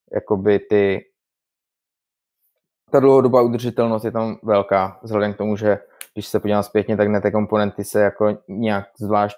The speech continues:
nemění, až na třeba tu metodu attachit nebo tak, což jsem si já třeba zase obalil, takže, ale tak v budoucnu se může objevit, že se třeba změní nějaká jiná metoda, název, něco se odstraní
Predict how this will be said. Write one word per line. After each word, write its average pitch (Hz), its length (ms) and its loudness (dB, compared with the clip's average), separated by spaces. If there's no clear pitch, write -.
nemění, 98 600 -4
až - 340 -4
na 95 420 2
třeba 101 220 0
tu 110 100 -6
metodu 107 320 0
attachit 95 420 -4
nebo 98 220 -2
tak, 92 240 -4
což - 180 -6
jsem 107 160 -4
si 110 120 0
já 98 140 4
třeba 107 260 2
zase 104 240 -2
obalil, 98 540 4
takže, 98 560 0
ale 147 180 4
tak 123 140 -2
v 123 60 -4
budoucnu 123 340 0
se 123 100 -8
může 113 200 0
objevit, 107 280 2
že 104 100 -2
se 104 140 -8
třeba 107 280 0
změní 107 340 -2
nějaká 104 340 0
jiná 104 240 0
metoda, 107 360 0
název, 101 380 -2
něco 107 220 -10
se - 140 -10
odstraní 101 500 -6